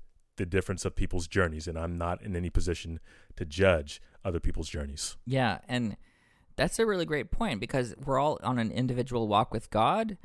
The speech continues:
Speaker 2: and some people may need more structure, some people may need less, some people may need completely opposite covenants from what others are taking,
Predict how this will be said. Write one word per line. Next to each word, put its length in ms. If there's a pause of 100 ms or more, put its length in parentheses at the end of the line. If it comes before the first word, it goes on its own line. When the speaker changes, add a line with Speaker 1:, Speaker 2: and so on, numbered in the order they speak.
(420)
Speaker 2:
and 400
some 280
people 280
may 240
need 320
more 240
structure, 460
some 220
people 240
may 180
need 240
less, 400
some 220
people 240
may 180
need 300
completely 600
opposite 480
covenants 640
from 220
what 200
others 340
are 80
taking, 480